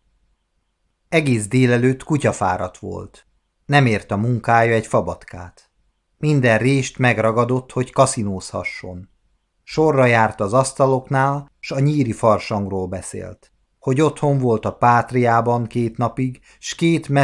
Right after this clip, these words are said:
éjszakát mulatott át. Hát persze, azon is megérzik azért már, hogy nem úgy áll a bál, mint hajdanán, fiatal korunkban.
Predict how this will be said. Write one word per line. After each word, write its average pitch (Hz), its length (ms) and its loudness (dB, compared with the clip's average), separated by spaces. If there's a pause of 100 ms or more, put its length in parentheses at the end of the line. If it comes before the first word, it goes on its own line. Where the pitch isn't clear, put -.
(100)
éjszakát 120 760 0
mulatott 98 540 -6
át. 95 240 -14 (640)
Hát 139 320 2
persze, 127 420 0
azon 120 340 2
is 110 180 -6
megérzik 110 640 -2
azért 107 440 -2
már, 107 320 -2
hogy 127 180 0
nem 131 200 4
úgy 113 200 0
áll 101 220 0
a 95 120 -2
bál, 110 320 4
mint 107 240 -4
hajdanán, 110 840 0 (420)
fiatal 101 600 0
korunkban. 92 760 -10